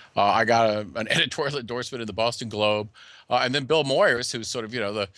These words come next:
the eminence grise of the left, I guess, uh, wrote a, a piece endorsing it in the Huffington Post. So I think that it's something that actually has both left and right support.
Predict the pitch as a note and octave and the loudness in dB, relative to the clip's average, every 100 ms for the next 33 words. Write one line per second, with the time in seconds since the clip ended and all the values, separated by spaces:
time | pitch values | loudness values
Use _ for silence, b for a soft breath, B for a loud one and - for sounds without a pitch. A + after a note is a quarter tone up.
0 | B B B B G#2 A#2+ D3+ C#3+ B2 - | B B B B -6 -2 0 0 -2 -6
1 | - C3+ C#3 - A#2 A#2 A2+ A2 - A#2 | -2 0 0 0 -2 0 0 0 -2 0
2 | A2+ A2 - b b b - B2 A#2+ A#2+ | 0 -2 -6 b b b 0 0 2 -2
3 | A#2+ _ _ _ - - C3+ C#3 B2+ B2 | -6 _ _ _ -20 -10 -6 -6 -6 -8
4 | - B2 D3 C3+ C#3+ B2 B2+ C3 C3+ A#2+ | -6 -4 -4 -4 -4 -4 -2 -2 -4 -4
5 | A#2+ C3 B2+ C3 A#2 - D#3+ F3 G#2 - | -4 -2 -4 -6 -8 -2 0 0 -2 -4
6 | - B2 A#2 B2+ - G#3+ G#3+ D3 A#2 - | -2 -2 0 -2 0 -4 -4 -6 -4 -4
7 | A#2 B2+ A#2+ A2 C3 - C3+ A#2 A#2 b | -4 -6 -4 0 0 0 -2 -2 -6 b
8 | b b b D#3+ C#3+ C3+ - B2+ B2 - | b b b -2 0 0 0 -2 -2 -2
9 | B2 C3 B2+ A#2 A2 A#2 B2+ - - - | 0 0 -2 -10 -8 -6 -6 -8 -16 -14
10 | - A3+ B2 | -6 -2 -2